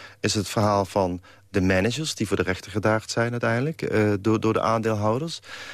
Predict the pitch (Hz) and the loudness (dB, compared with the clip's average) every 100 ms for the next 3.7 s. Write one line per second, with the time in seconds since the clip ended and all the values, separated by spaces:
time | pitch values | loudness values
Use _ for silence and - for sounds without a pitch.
0 | - - 113 110 107 101 - 101 95 85 | -10 0 2 4 2 0 -2 0 0 0
1 | 104 101 - 90 104 98 87 87 85 85 | 0 0 -2 -4 0 0 0 -2 -4 -4
2 | 82 - 139 175 170 - - - - - | -2 0 0 -2 -8 -12 -18 -18 -20 -20
3 | - - 117 107 104 101 | -10 2 4 4 4 0